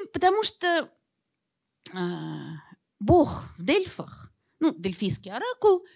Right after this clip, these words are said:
предполагается, что он щ-, говорил от лица бога Аполлона.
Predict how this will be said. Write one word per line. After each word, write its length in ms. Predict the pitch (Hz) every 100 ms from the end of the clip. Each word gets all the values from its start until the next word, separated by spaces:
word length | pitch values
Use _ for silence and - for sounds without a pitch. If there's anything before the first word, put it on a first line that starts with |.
| _ _
предполагается, 640 | - - 226 240 339 359 220
что 200 | - 240
он 60 |
щ-, 240 | 226 - -
говорил 580 | 190 190 240 269 254 -
от 400 | 151 - - 165
лица 340 | 170 170 233
бога 280 | 185 180 165
Аполлона. 640 | 160 180 160 139 123 -